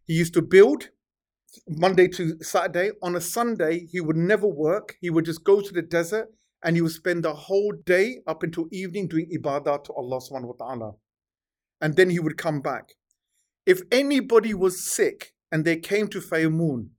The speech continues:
and he would keep a low profile, and they would say, "Can you make dua for me or heal me?" Then he would invoke on Allah's name, and he would heal that person. So if they had leprosy, if they were blind, if they had this issue, he will make dua for them,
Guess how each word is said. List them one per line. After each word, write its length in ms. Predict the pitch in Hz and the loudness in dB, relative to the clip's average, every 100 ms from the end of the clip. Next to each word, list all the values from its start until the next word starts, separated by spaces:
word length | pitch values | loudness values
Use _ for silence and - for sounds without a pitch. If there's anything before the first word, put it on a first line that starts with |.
| _ _ _ _ _ _ _ | _ _ _ _ _ _ _
and 120 | 143 | 0
he 60 | 165 | 2
would 140 | 160 | 2
keep 180 | 160 175 | -2 -2
a 40 | 170 | 2
low 220 | 185 185 | 4 4
profile, 640 | 180 156 143 147 131 139 - | 2 -2 -2 -4 -6 -6 -6
and 120 | 147 | -2
they 100 | 160 | 0
would 120 | 156 | -2
say, 240 | - 156 - | -2 -2 -2
"Can 240 | - 160 | -2 0
you 300 | 160 165 156 - | 0 -2 -4 -8
make 280 | 151 156 156 | -4 -4 -2
dua 220 | 160 156 | -2 -2
for 160 | 156 156 | -4 -8
me 180 | 139 139 | -6 -6
or 180 | 135 131 | -6 -4
heal 220 | 196 185 | -2 -2
me?" 340 | 131 123 143 _ _ _ _ | -2 -6 -8 _ _ _ _
Then 240 | 143 175 170 | -2 0 2
he 120 | 175 | 0
would 220 | 160 160 | -2 -2
invoke 420 | 160 143 175 180 | -4 0 0 0
on 120 | 165 170 | -4 -4
Allah's 360 | 151 147 143 | -2 -2 -2
name, 380 | 147 165 208 214 _ _ - | -4 -4 -4 -10 _ _ -4
and 140 | 156 | -2
he 60 | 156 | 0
would 140 | 143 | -4
heal 200 | 120 160 | -2 -2
that 200 | 151 - | -2 -4
person. 400 | - 156 160 131 | -4 -4 -4 -10
So 160 | 113 156 | -8 -8
if 80 | - | -6
they 80 | 139 | -6
had 100 | 127 | -4
leprosy, 640 | 160 160 160 - 160 151 | -6 -6 -10 -8 -8 -8
if 120 | 139 | -8
they 140 | - 131 | -6 -4
were 120 | 123 | -6
blind, 600 | 113 160 156 151 151 135 | -6 -4 -2 -2 -4 -4
if 80 | 120 | -6
they 40 | |
had 160 | 127 127 | -6 -2
this 220 | 165 165 | -2 0
issue, 360 | 165 - 147 147 _ _ _ | -2 -4 -10 -10 _ _ _
he 160 | _ 160 | _ 0
will 140 | 147 | 0
make 340 | 143 147 151 127 | 2 0 -2 -4
dua 360 | 139 147 139 _ - | -4 -2 -4 _ -4
for 140 | 147 | -2
them, 300 | 120 113 120 | 0 -2 -6